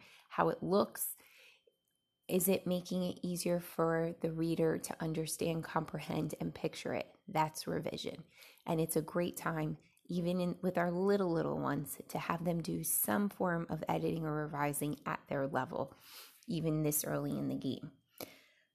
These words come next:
So that's one chart that you definitely want to make sure you have in place. And again, it can grow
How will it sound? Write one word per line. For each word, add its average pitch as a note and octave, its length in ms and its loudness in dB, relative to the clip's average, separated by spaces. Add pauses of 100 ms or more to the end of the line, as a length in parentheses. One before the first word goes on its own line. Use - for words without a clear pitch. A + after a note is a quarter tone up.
(180)
So G#3 480 10
that's G3 480 4
one A3 300 4
chart - 420 4
that F3 160 -2
you E3 140 -2
definitely F3 580 2
want D#3+ 200 2
to D3+ 40 0
make D#3 200 -2
sure D#3+ 180 0
you D#3+ 160 -2
have D3+ 360 0
in D#3 160 0
place. D3 440 -2
And D#3 100 -2
again, D#3 300 2
it - 100 -2
can D#3 180 -2
grow D#3+ 380 6